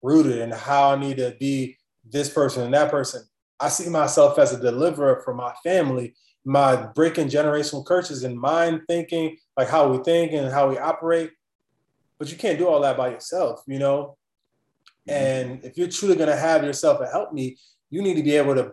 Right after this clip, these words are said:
Speaker 1: bring yourself in a place to receive. If you're gonna receive anything that the Lord has for you, you gotta position yourself to receive that.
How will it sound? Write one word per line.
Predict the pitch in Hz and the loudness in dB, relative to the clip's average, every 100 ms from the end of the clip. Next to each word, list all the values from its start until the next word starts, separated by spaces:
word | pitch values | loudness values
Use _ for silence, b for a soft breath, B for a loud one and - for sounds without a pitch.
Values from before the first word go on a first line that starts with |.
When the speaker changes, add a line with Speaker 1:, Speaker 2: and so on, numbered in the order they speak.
| - | -4
Speaker 1:
bring | 156 165 | -2 -2
yourself | 151 156 143 | 2 4 4
in | 131 | 0
a | |
place | - 180 165 - | -4 -2 -2 -2
to | 143 | -8
receive. | 123 - - 180 120 - _ _ - | -10 -10 -8 -6 -8 -12 _ _ -18
If | 127 | -8
you're | 196 | -4
gonna | 220 180 | -2 0
receive | 156 156 165 151 | 0 0 -2 -2
anything | 156 190 190 185 | 0 0 2 0
that | 165 | 0
the | 139 | -2
Lord | 151 180 170 | 2 2 2
has | 180 196 - | 0 -2 -4
for | 202 | -10
you, | 180 | -8
you | 185 | 0
gotta | 170 - | 2 2
position | - 127 160 160 139 | -2 -6 -4 -4 -6
yourself | 123 147 131 - | -2 2 2 0
to | |
receive | 123 - 139 123 | -10 -8 -8 -6
that. | 113 110 | -6 -8